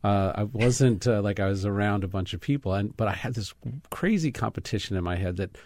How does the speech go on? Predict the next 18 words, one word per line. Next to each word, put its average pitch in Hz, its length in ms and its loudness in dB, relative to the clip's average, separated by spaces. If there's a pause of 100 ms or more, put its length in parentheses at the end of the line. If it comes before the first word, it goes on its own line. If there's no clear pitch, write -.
(260)
somehow 120 800 0
the 98 260 -4
cooks - 560 -4 (100)
and 107 180 2
the 101 100 0
waiters 104 460 0
and 98 100 -2
waitresses 92 680 -6 (380)
would 104 360 2 (300)
appreciate 120 600 0
when 98 100 -2
I 110 160 2
was 110 160 2
the 104 80 -2
dishwasher - 840 -4 (440)
that 90 140 -2
things 110 300 2
were 92 240 0